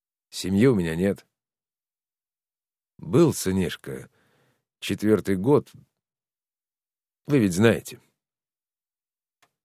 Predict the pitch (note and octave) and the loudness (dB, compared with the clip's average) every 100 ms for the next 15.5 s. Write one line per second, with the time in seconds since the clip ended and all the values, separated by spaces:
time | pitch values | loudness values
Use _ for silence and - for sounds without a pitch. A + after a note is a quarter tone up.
0 | _ _ _ _ D2+ F2 F#2+ - - G2+ | _ _ _ _ -2 2 2 2 0 2
1 | F#2+ F#2 F2 F#2 F#2 F#2 E2+ F2 D2+ E2+ | 4 2 0 0 2 0 2 0 0 0
2 | F2+ E2+ F#2+ F2+ C2+ _ _ _ _ _ | 0 0 0 0 -4 _ _ _ _ _
3 | _ _ - F#2+ G#2+ A#2+ A#2+ A2+ D#3 - | _ _ -6 0 4 6 4 2 0 -2
4 | C#3+ C3+ - A#2+ A#2 G2+ F2+ E2 D#2+ F2+ | -2 -4 -2 2 4 4 0 -4 0 2
5 | G#2+ A2 G#2 G2 G2+ F#2 D#2+ F2+ C#2 _ | 4 2 0 2 2 2 0 -4 -4 _
6 | _ _ _ _ _ _ E2+ F#2+ G#2 G2+ | _ _ _ _ _ _ -6 -2 2 2
7 | F#2 F2+ - A2 C3 B2+ G2+ E2+ D#2 - | 2 0 -2 0 0 -2 -4 -4 -4 -4
8 | G2 A2 G#2 _ _ _ _ _ D#2 F#2+ | -2 -2 -2 _ _ _ _ _ -4 4
9 | A2 G#2+ G2+ G2+ - A2 G2+ G2+ F2+ G2+ | 4 4 2 0 0 0 2 2 2 2
10 | F#2 G2+ E2+ F#2 E2+ - F#2 G2 G2+ F2+ | 4 0 0 -2 -2 -2 2 0 0 0
11 | F#2 F#2+ - G2 A2+ G2+ G#2 F#2 F#2 F#2+ | 2 0 0 0 0 2 2 2 0 0
12 | E2+ D#2+ F#2 - G#2+ F#2+ G2 G#2 G2 G2 | -2 0 0 2 0 2 2 2 0 -2
13 | F#2 F2+ F2 G#2+ A2 - - G2 - - | -2 -2 2 0 0 -4 -4 -4 -6 -4
14 | A2+ A2 G#2 F#2 F#2 G2 - - - G2 | -2 0 0 0 0 -2 -2 -8 -6 -2
15 | G#2 G2+ - - | -2 -4 -10 -12